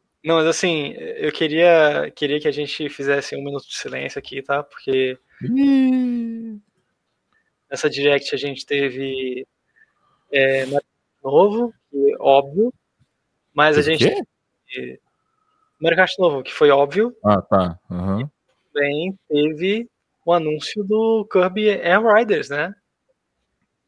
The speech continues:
Speaker 1: É,
Speaker 2: O Sakurai voltou aí desde o
Speaker 1: o Sakurai
Speaker 2: GameCube, né?
Speaker 1: voltou, cacete. Mas é outro joguinho de corrida, enquanto o meu querido F zero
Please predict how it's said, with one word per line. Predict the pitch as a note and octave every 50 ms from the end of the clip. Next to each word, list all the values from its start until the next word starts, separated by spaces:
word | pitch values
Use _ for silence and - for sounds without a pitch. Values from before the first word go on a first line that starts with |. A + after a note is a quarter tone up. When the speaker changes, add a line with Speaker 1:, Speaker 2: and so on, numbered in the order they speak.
| _
Speaker 1:
É, | - C#3+ D3 D3+ D3+ D#3 D#3+
Speaker 2:
O | E3+
Sakurai | F3+ - - - - - A#2 A2 G#2+ A2 A#2+ C3
voltou | A#2+ - B2 C#3 D#3+ D#3+ - - - C#3 D3+ D3
aí | B2+ C3+ D3+
desde | C#3 A#2 A#2 B2 C#3+ D3 C3+
o | D3+
Speaker 1:
o | C#3+ C3+
Sakurai | C#3 C#3+ E3 D3 - D3+ D3 C#3 C3+ C3+
Speaker 2:
GameCube, | A2+ A2 A#2 A#2
né? | B2
Speaker 1:
voltou, | B2+ B2 _ - - - D#3 - -
cacete. | D3 C#3+ - - - - C#3 - - _ _ - - _ _
Mas | - G3+ F3 F#3+ G#3+ G3 A#3+
é | A#3
outro | F#3+ E3+ - G#3+
joguinho | G3 G3 F#3 F3 D#3+ F3 F3+
de | F#3+ -
corrida, | - A#3 F3+ F3 D3+ D3+ D3+ D3+ G3 B3 B3+ - _ _ _ _ - - _ _ _ -
enquanto | F#3 F#3+ G#3+ G#3+ G3 - - G3+ F#3 F#3 F3 E3 - - F3 F#3 -
o | E3+ F3 F#3+
meu | F3+ E3 D#3+ D3+ D3 D3
querido | D3 - G#3+ G3+ F3 D#3 E3 E3 D#3 C#3 D#3 - - -
F | D3+ D3+ D3+ - - D3 C#3
zero | B2+ - D3+ D#3+ G3 A3 F#3 D#3 D3 B2+ B2+